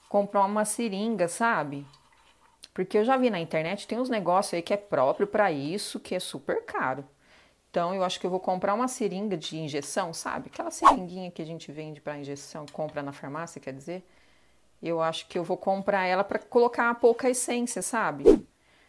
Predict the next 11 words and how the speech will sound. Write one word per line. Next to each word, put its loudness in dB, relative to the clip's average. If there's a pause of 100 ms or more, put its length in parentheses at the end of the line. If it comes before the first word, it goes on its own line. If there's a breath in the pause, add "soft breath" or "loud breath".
(260 soft breath)
Porque 4
o 6
meu 6
Becker, 4
ele 0
é 6
acima 2
de 0
dez 6
M 4
L. 4